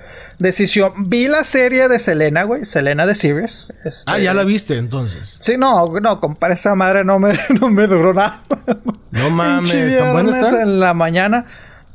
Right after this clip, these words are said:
Speaker 1: ¿Ya la viste, güey, o no?
Speaker 2: No, no la pienso ver, honestamente.
Speaker 1: Ok, bueno. Eh,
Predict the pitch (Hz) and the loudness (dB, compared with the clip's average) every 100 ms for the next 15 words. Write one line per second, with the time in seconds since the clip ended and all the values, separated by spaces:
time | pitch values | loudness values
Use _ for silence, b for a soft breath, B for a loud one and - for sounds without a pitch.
0 | - - 185 226 311 359 - 370 277 190 | -20 -6 -2 2 2 2 2 2 2 2
1 | 151 - - - b b b b b 151 | 0 -6 -20 -20 b b b b b -4
2 | 196 226 240 254 247 220 226 214 196 196 | -2 0 0 0 0 0 0 2 0 0
3 | 185 117 98 98 - - - 208 143 123 | -2 -2 -4 -6 -16 -10 -2 -2 -2 -8
4 | - 143 - - B B B - - - | -4 -4 -6 -20 B B B -20 -20 -4
5 | 214 208 202 196 196 202 | 0 2 2 2 0 -2